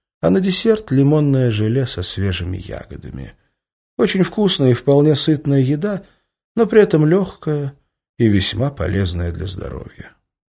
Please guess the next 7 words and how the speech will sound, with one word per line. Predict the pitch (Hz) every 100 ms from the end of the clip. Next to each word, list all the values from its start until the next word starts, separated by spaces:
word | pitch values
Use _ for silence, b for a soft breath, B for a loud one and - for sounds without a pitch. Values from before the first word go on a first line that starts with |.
| _ _ _ _ _ _ _ _ _
Прислуга, | 135 127 - 185 190 107 92 - b b _
симпатичная | - 104 107 92 120 - 101
круглолицая | 98 98 110 110 107 - 101
женщина | 104 113 92 98
лет | 98 107
сорока | - 98 95 101
пяти, | 92 95 - 143 98